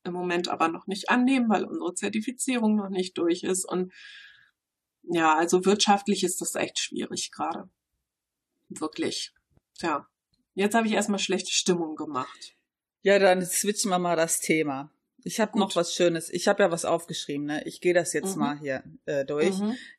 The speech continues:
Speaker 2: Kann ich direkt die Leute in unserem Chat auch fragen, habt ihr schon Enola Holmes gesehen auf, äh, Netflix?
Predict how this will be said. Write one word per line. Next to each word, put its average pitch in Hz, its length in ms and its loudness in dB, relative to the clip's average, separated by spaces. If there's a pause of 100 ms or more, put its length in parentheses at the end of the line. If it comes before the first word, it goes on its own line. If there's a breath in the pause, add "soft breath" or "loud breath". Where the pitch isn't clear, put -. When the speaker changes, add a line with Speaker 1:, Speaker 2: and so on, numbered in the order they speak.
Speaker 2:
Kann 196 200 2
ich - 80 -6
direkt 214 220 0
die 220 40 4
Leute 180 260 6
in 156 60 0
unserem 190 220 2
Chat - 260 -2
auch 185 180 4
fragen, 156 520 -2 (140)
habt 202 240 -2
ihr 240 100 4
schon 196 240 -2
Enola 180 540 2
Holmes 160 340 -4
gesehen 185 480 -2
auf, - 480 -4
äh, 151 160 -2
Netflix? - 800 -4